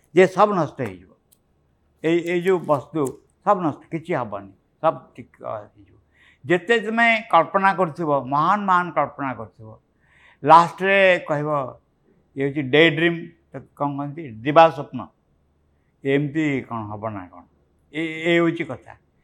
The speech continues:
ଏଥିପାଇଁ ଏ ଯେଉଁ ତିନିଟା ବସ୍ତୁର ଏକାଠି କଥା କହିଲେ ରୂପାନ୍ତର ପାଇଁ, ଗୋଟେ ହେଉଛି ସଚ୍ଚିଦାନନ୍ଦ, ଯେଉଁ ପାୱ-, କନସିୟସନେସ୍, ପାୱାର, ଲଭ୍, ଏସବୁ ଗୋଟେ ସାଇଡ୍, ଆଉ ଗୋଟେ ଅକଲ୍ଟ ସାଇଡ୍, ଆ-, ଆଉ ଗୋଟେ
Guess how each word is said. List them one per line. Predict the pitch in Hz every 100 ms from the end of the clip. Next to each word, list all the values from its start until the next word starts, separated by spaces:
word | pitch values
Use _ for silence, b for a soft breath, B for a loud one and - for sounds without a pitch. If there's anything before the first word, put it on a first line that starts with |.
| _ _ _ -
ଏଥିପାଇଁ | 165 247 220 247 233 233 247 - _ _ _
ଏ | 156
ଯେଉଁ | 175
ତିନିଟା | 170 175 180 196 208
ବସ୍ତୁର | 180 170 170 190 190 185
ଏକାଠି | 175 175 170 175
କଥା | 165 160 156
କହିଲେ | 156 151 160 _ _
ରୂପାନ୍ତର | 139 127 143 131 123
ପାଇଁ, | 139 156 _ _ _ _ 139
ଗୋଟେ | 135
ହେଉଛି | 147 151 147 151 143 - _ _ _ _ 139
ସଚ୍ଚିଦାନନ୍ଦ, | 143 - 165 165 156 151 151 151
ଯେଉଁ | 143 139 135 127 - _ _ _ _ -
ପାୱ-, | 135 127
କନସିୟସନେସ୍, | 139 135 139 127 151 143 113
ପାୱାର, | 123 131 135 135 123
ଲଭ୍, | 131 135 - -
ଏସବୁ | 143 156 147 147 143 - _ _ _
ଗୋଟେ | 135 123
ସାଇଡ୍, | 131 143 147 - _ _
ଆଉ | 120
ଗୋଟେ | 143 143
ଅକଲ୍ଟ | 135 - 156 139 -
ସାଇଡ୍, | 143 147 147 _ _ _ _ -
ଆ-, | 127 -
ଆଉ | 143
ଗୋଟେ | 160 156